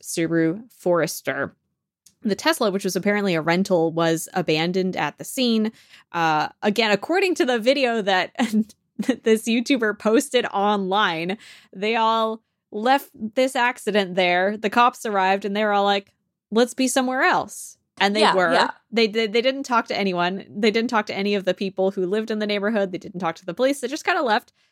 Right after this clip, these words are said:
Speaker 1: and then very, very casually came back later to be like, "Wow, we sure left a lot of trash can wheels strewn about this residential street."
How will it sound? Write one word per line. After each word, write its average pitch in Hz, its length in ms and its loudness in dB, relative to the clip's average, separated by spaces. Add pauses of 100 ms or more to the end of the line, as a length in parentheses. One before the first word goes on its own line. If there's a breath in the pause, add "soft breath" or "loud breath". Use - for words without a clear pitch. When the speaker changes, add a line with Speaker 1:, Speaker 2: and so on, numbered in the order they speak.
(140)
Speaker 1:
and 240 140 -4
then 226 220 0
very, 208 280 2
very 202 220 0
casually 202 640 0
came 196 240 -4
back 180 180 0
later 208 300 0
to 190 100 0
be 185 120 0
like, 175 240 -2 (320)
"Wow, 202 500 0 (220)
we 226 160 0
sure 262 380 0
left 247 320 -2
a 240 60 -2
lot 240 240 0
of 202 160 -2
trash 262 340 -2
can 180 280 -2
wheels 180 580 -2
strewn 240 580 -2
about 196 300 2
this 214 200 -6
residential 165 560 -2
street." - 600 -4